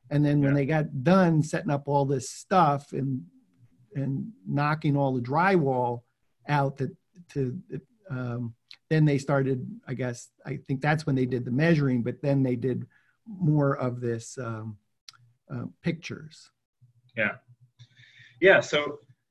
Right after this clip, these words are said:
Speaker 2: you know, uh, I, I guess is a good leeway to, you know, enter Matterport into the scene, uh, and talking to a lot of these guys and realizing, like, "Wait, you're telling me you're taking photos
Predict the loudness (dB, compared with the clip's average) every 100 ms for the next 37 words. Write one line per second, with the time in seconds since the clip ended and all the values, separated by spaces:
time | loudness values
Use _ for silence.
0 | 0 2 2 2 2 4 2 4 4 4
1 | 0 -2 0 0 2 2 6 6 4 2
2 | 2 0 -2 -2 -2 2 2 2 2 6
3 | 6 6 2 -2 -2 0 -4 -6 -10 -10
4 | -8 -6 -8 -12 _ _ -4 0 2 2
5 | 2 2 0 -4 -2 0 -2 -2 0 0
6 | -2 -4 -6 -2 4 4 2 -4 -4 0
7 | 4 4 2 -8 -4 -4 -4 -2 0 0
8 | -4 -2 0 0 -2 -4 -4 -4 -4 -6
9 | 0 2 4 2 -2